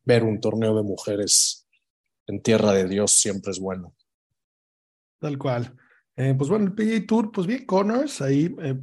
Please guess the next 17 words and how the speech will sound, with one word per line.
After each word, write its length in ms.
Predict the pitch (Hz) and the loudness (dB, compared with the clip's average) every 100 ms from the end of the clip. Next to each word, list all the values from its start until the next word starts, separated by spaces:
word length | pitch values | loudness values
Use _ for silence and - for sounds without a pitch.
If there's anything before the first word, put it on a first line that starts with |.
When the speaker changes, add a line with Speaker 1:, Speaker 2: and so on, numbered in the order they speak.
| - | -6
Speaker 2:
poniéndose 440 | 135 143 180 151 | -2 0 2 0
otra 200 | 160 160 | 0 0
vez 340 | 143 156 151 - _ _ _ _ | 2 2 -2 -10 _ _ _ _
las 220 | 131 120 | -4 -2
botas 420 | 120 139 143 139 | 0 0 2 2
más 240 | 135 143 143 | 2 2 0
horrorosas 600 | 131 120 110 131 131 110 | -2 -4 -4 -6 -6 -8
del 160 | 107 | -8
P 140 | - 123 | -4 0
G 220 | 127 123 | 2 2
A 60 | 123 | 2
Tour, 320 | 135 139 - - _ _ _ | 2 2 -2 -12 _ _ _
eh, 360 | 135 120 120 110 | -6 -2 -2 -4
por 140 | 117 | -4
segundo 280 | 107 127 131 | 0 4 6
año 180 | 127 120 | 6 2
consecutivo. 720 | 117 117 117 131 180 196 196 | -2 -2 -2 2 6 6 6